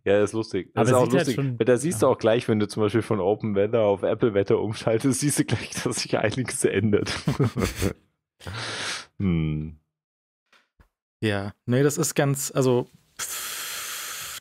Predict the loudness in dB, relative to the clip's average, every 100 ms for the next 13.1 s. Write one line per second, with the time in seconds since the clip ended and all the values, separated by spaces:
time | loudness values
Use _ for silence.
0 | -2 0 0 0 2 4 4 2 4 2
1 | 2 2 2 2 0 2 0 2 0 -2
2 | -8 -8 -4 -2 -2 -4 -6 -8 -8 -10
3 | -10 -10 -8 -6 -6 -2 2 2 2 -4
4 | -8 -2 -2 -2 -10 -2 0 0 2 2
5 | 2 4 0 2 0 0 0 2 2 2
6 | -2 0 0 2 2 2 0 -2 0 0
7 | 0 0 0 0 2 2 0 0 0 0
8 | 2 4 2 2 -2 -2 -6 -6 -6 -8
9 | -10 -6 -6 -4 -4 -8 -14 -4 0 2
10 | 2 0 0 2 2 2 -2 -4 -8 -8
11 | -8 -12 -2 -2 2 -2 -2 0 2 4
12 | 2 4 2 4 2 2 -2 -2 2 2
13 | 0